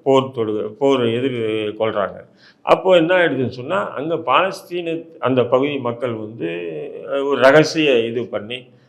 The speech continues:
"நாங்க வந்து இடத்த பிடிச்சு உங்களுக்கு நாங்க வந்து சு-, அஹ், இண்டிபெண்டன்ட் சுதந்திரத்தை கொடுக்குறோம்" அப்படின்றதுனால, அப்போ பாலஸ்தீன மக்கள் அவங்களுக்கு பக்கபலமா இருக்காங்க. அதனால அந்த இதுல வந்து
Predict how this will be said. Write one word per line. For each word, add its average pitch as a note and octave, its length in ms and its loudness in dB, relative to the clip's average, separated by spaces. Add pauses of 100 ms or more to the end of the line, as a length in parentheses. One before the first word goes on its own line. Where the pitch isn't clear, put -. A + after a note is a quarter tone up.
(180)
"நாங்க B2+ 360 6
வந்து C3+ 420 -4
இடத்த C3 380 2
பிடிச்சு D3 640 -6
உங்களுக்கு C3 460 -6
நாங்க A2+ 280 -6
வந்து B2 280 -12
சு-, B2+ 200 -8
அஹ், A2 460 -8 (140)
இண்டிபெண்டன்ட் A2+ 920 -2
சுதந்திரத்தை B2+ 500 0
கொடுக்குறோம்" A2 440 -8
அப்படின்றதுனால, G2 680 -10 (300)
அப்போ C#3+ 400 -4
பாலஸ்தீன C3+ 540 -2
மக்கள் G#2+ 320 -8
அவங்களுக்கு A#2+ 480 -2 (300)
பக்கபலமா A#2+ 540 2
இருக்காங்க. G2 440 -8
அதனால C3+ 460 0
அந்த B2 500 -6
இதுல C3 420 -2
வந்து B2+ 580 -12